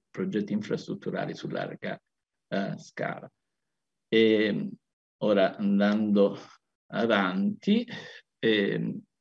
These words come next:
qui c'è la parte, diciamo, di osservazioni anche critiche di, di Fimiani molto interessanti. E, e, a suo avviso i documenti approvati dal G venti a guida italiana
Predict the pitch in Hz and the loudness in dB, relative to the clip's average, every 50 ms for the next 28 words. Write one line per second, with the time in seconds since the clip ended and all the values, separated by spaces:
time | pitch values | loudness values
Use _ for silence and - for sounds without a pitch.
0 | - 135 - - - 254 190 - - 139 139 143 147 151 151 147 - 135 120 123 | -10 -10 -6 0 2 2 2 6 6 6 6 6 6 6 6 6 4 0 2 2
1 | 139 127 123 123 123 131 127 - - 135 131 127 127 - 165 131 117 117 120 120 | 2 2 2 2 2 2 2 4 4 2 4 4 2 4 4 4 6 6 4 2
2 | - 117 104 107 113 113 107 104 104 110 101 101 104 101 98 98 98 98 95 95 | 0 -2 -4 -2 -2 0 0 0 0 0 2 4 4 4 4 4 2 2 2 2
3 | 95 92 95 95 92 - - 107 104 101 95 98 98 101 101 101 104 - 98 95 | 0 0 -2 -4 -6 -4 -2 0 0 2 2 2 2 2 2 2 2 0 -2 -2
4 | - 104 95 85 - - 92 87 92 90 - - _ - - - - - - - | 0 -2 -2 -2 -4 -4 -4 -4 -4 -6 -8 -12 _ -12 -14 -14 -14 -18 -18 -18
5 | - - - - - - - _ _ _ _ _ - 107 110 107 107 110 113 107 | -18 -18 -20 -20 -20 -20 -20 _ _ _ _ _ 0 2 4 4 4 2 2 2
6 | 104 107 104 104 110 113 113 110 - - - 113 107 107 110 110 107 110 113 - | 0 0 -2 -2 -2 -2 -2 -4 -4 -4 -2 0 2 2 2 2 2 2 0 -2
7 | - - - - - - - - 147 151 151 165 196 190 - 156 127 117 117 110 | -2 -2 -4 -4 -6 -2 4 4 6 6 6 8 8 8 10 10 8 8 8 6
8 | 120 131 139 131 131 127 104 107 127 117 120 113 - 117 110 110 110 117 123 123 | 6 4 4 4 4 2 2 4 4 4 4 4 4 2 2 2 2 0 0 2
9 | 135 127 117 107 104 - 101 98 110 113 127 135 135 151 151 160 160 151 156 135 | 4 4 4 2 2 0 0 0 0 -2 -2 0 2 4 4 6 4 4 4 4
10 | 117 110 - | 2 2 0